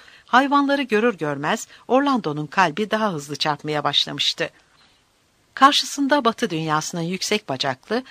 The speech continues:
ağır aygırlarından ziyade ceylanlara benzeyen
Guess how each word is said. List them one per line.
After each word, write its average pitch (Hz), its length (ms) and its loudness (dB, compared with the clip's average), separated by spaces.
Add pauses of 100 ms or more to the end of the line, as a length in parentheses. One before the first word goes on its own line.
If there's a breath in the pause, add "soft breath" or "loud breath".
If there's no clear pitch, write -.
(140 loud breath)
ağır 254 260 4
aygırlarından 196 800 2
ziyade 151 580 -2
ceylanlara 175 640 0
benzeyen 151 560 -4